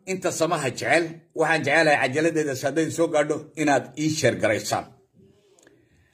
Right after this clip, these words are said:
Dadka Jabuuti ku nool waad ogtihiin, shan iyo afartan sannadood baa dictator haystaa. Dictator xukun daalima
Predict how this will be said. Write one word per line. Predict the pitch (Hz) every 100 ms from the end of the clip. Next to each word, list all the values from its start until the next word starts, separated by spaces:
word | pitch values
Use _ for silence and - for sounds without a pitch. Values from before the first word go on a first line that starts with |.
| _ _ _ _ _ _
Dadka | - 214 214
Jabuuti | 196 185 185 220 -
ku | 202
nool | 202 190 175
waad | 180
ogtihiin, | 190 160 117 95 92
shan | - 208 208
iyo | 196 165
afartan | 156 196 190 180
sannadood | 160 165 156 156 160 180 - -
baa | 139 151
dictator | 127 123 160 165 147
haystaa. | 101 95 - 95 87 _ _ _ _ _ _ _ _ _
Dictator | 117 113 - 175 202 185 180 - - -
xukun | 185 185 151 131
daalima | 127 127 113 92 92